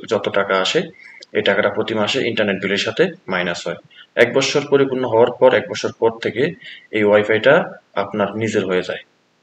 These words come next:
ঠিক আছে? আর এই ওয়াইফাই টাকাটা প্রতি মাসে কিস্তি হিসাবে নেয় ওয়াইফাই বিলের সাথে। এবং যেটা দুই বছর, সেটাও same, সেটার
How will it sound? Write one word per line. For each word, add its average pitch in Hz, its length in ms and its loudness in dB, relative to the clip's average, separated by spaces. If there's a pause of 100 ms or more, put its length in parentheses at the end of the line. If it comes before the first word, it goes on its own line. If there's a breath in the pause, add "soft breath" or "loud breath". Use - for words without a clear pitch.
(140)
ঠিক 123 200 4
আছে? - 140 -6 (640)
আর 101 200 2
এই 107 120 0
ওয়াইফাই 113 300 4
টাকাটা 123 460 4
প্রতি 113 260 -2
মাসে 107 200 0
কিস্তি 127 300 -4
হিসাবে 98 300 0
নেয় 120 200 0 (100)
ওয়াইফাই 101 300 2
বিলের 101 380 0
সাথে। - 180 -6 (1000)
এবং 113 260 4
যেটা 123 200 6
দুই 131 180 6
বছর, 139 300 4
সেটাও 123 380 4
same, 95 280 -2 (680)
সেটার 131 400 8